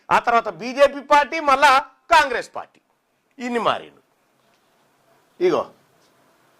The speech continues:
ఏలేటి మహేశ్వర్ రెడ్డి ప్రజారాజ్యం పార్టీ, కాంగ్రెస్ పార్టీ, మళ్ళా బీజేపీ పార్టీ. వీళ్ళు పార్టీలు ఎట్లా మారుతారో చూడ్రి. ఈయన కసిరెడ్డి నారాయణ రెడ్డి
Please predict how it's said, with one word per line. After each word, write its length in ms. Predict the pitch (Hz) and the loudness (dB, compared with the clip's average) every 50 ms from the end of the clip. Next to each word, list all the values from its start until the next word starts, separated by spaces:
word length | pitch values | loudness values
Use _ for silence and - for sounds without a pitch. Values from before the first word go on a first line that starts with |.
| _ _ _ _ - | _ _ _ _ 6
ఏలేటి 380 | 196 262 302 294 302 285 269 | 6 6 8 6 4 0 0
మహేశ్వర్ 500 | 269 269 254 269 277 262 - - 233 196 | 0 0 2 2 2 2 2 0 -2 -2
రెడ్డి 300 | 165 143 135 120 107 - _ _ _ _ _ _ _ | -2 -6 -10 -14 -20 -20 _ _ _ _ _ _ _
ప్రజారాజ్యం 640 | - 175 220 233 269 285 294 285 285 254 285 294 285 | 0 2 4 6 4 6 6 4 2 2 0 -2 0
పార్టీ, 420 | 294 302 302 302 294 - 330 311 | 2 2 2 2 2 0 -8 -10
కాంగ్రెస్ 440 | - - 226 240 269 277 285 285 277 - | -2 0 0 0 2 2 0 0 0 2
పార్టీ, 220 | 294 294 294 311 392 | 2 2 2 2 0
మళ్ళా 200 | 330 294 269 262 | 0 2 2 2
బీజేపీ 420 | 208 214 233 202 196 175 - 131 | -2 -2 -8 -6 -6 -6 -8 -10
పార్టీ. 380 | 113 - 98 85 - _ - _ _ _ _ | -16 -14 -14 -16 -16 _ -20 _ _ _ _
వీళ్ళు 180 | 233 269 277 277 | -6 -4 -4 -2
పార్టీలు 420 | 277 240 226 269 269 277 302 277 | 2 2 2 2 2 -2 -2 -2
ఎట్లా 160 | 254 - 254 254 | -2 0 2 2
మారుతారో 380 | 233 214 202 190 - 165 156 - - | 2 0 0 -2 -6 -8 -8 -10 -14
చూడ్రి. 240 | 123 110 - - - _ _ _ _ _ _ _ _ _ _ _ _ _ _ _ _ _ _ _ _ _ _ _ _ _ _ _ _ _ _ _ _ _ - | -16 -16 -18 -20 -20 _ _ _ _ _ _ _ _ _ _ _ _ _ _ _ _ _ _ _ _ _ _ _ _ _ _ _ _ _ _ _ _ _ 0
ఈయన 160 | 262 262 247 | 2 2 2
కసిరెడ్డి 480 | 254 254 254 262 - 302 302 294 254 | 4 4 2 2 4 2 0 2 2
నారాయణ 340 | 247 247 247 262 269 254 233 | 2 2 4 4 2 0 0
రెడ్డి 300 | 196 175 139 123 107 - | -4 -10 -14 -14 -20 -20